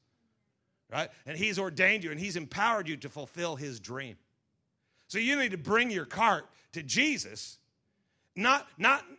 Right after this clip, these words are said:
not in an effort to fill it. That's his role. But your, your effort is to empty it. And, and, and to give it, a-, a-, and to present it to him, and,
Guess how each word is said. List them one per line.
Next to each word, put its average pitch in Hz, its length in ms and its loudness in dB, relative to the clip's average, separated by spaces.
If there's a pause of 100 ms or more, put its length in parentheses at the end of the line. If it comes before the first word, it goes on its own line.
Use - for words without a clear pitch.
(240)
not 277 260 6
in 247 80 0
an 226 140 2
effort 202 340 0
to 156 80 -12
fill 233 300 2
it. 147 120 -6
That's 269 240 -2
his 269 360 0
role. 170 300 -2 (500)
But 262 120 -14
your, 302 300 2
your 285 240 2
effort 202 480 0 (140)
is 185 160 -2
to - 180 -6
empty 269 440 0
it. 85 260 -18 (760)
And, 208 160 4
and, 226 200 0 (140)
and 202 200 2
to 202 80 -6
give 190 360 -2
it, 131 120 -6 (180)
a-, 190 100 -2
a-, 202 300 -6
and 202 180 -2
to 180 100 -8
present 180 500 0
it - 140 -4
to 156 120 -8
him, 143 120 -6
and, 165 100 -8